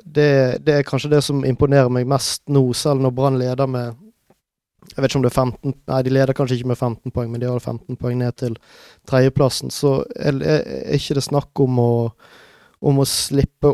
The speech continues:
opp, eh, eller, eh, eller gå for en, en uavgjort mot Stabæk, slappe av da, liksom, vi skal på to, på en en så skal vi ha to en, og på to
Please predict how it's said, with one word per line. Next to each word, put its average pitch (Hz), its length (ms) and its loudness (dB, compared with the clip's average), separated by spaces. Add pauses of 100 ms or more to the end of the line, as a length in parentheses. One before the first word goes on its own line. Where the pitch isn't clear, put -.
opp, 165 240 0 (320)
eh, - 880 -8
eller, 127 480 2
eh, 120 460 -2 (180)
eller 131 240 0
gå 139 240 6
for 120 180 -2
en, 117 220 -2 (560)
en 143 160 0
uavgjort 139 840 2 (640)
mot 131 320 -2
Stabæk, 127 500 0
slappe - 300 -4
av 123 340 2
da, 131 160 4 (220)
liksom, 120 240 -4
vi 135 100 2
skal 135 380 2 (420)
på 147 140 -4
to, 165 260 -2
på 147 160 2
en 143 300 6
en 123 100 2
så 143 140 -6
skal 139 180 0
vi 131 140 4
ha - 20 0
to 147 320 -2
en, 131 300 2
og 120 80 -8
på 135 80 -4
to 135 220 -2